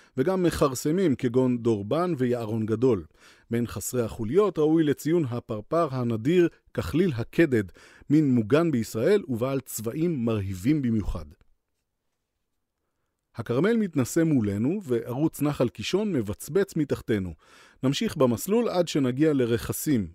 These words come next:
מועצה מקומית שרוב תושביה חרדים. אנחנו נכנסים דווקא לכפר חסידים ועוברים לא רחוק מיאנקלס שטייטל, מוזיאון ומרכז מבקרים שמוקדש כולו לחיי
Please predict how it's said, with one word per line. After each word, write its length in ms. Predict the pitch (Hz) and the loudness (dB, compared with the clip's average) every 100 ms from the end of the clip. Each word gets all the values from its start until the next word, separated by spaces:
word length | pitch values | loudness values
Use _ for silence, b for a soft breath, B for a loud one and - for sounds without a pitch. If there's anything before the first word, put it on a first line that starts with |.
| - | -14
מועצה 340 | 87 - 135 | -16 -8 -4
מקומית 480 | 127 113 120 170 175 | -2 -2 0 0 0
שרוב 400 | 127 110 160 160 | -2 2 0 0
תושביה 480 | 147 - 113 101 98 | -4 -4 -2 -2 -6
חרדים. 560 | 113 107 113 131 107 80 b b b b - | -6 -4 -2 0 -2 -4 b b b b -4
אנחנו 240 | 220 160 | 0 2
נכנסים 480 | 135 123 113 175 170 | 0 -2 -2 -2 2
דווקא 260 | 120 104 | 0 2
לכפר 400 | 151 131 - 131 | 0 0 -2 -4
חסידים 560 | 113 107 - 110 185 240 | -4 -8 -8 -4 -2 0
ועוברים 400 | 156 120 139 165 | 0 0 0 0
לא 180 | 156 185 | 2 0
רחוק 340 | 160 - 190 160 | 0 0 0 0
מיאנקלס 760 | 139 120 160 202 190 156 123 | 0 2 0 0 2 0 0
שטייטל, 540 | - 160 143 113 95 69 _ b b b | 0 4 4 2 -6 -6 _ b b b
מוזיאון 360 | 95 143 170 143 | 0 4 6 6
ומרכז 480 | 113 101 - 135 | 4 2 0 0
מבקרים 540 | 117 98 107 165 208 170 | 0 -2 -4 -2 0 0
שמוקדש 640 | - 123 117 127 160 - | 0 0 0 -2 -2 -2
כולו 400 | - 123 135 190 | -4 -2 0 2
לחיי 360 | 151 - 135 | 0 -2 0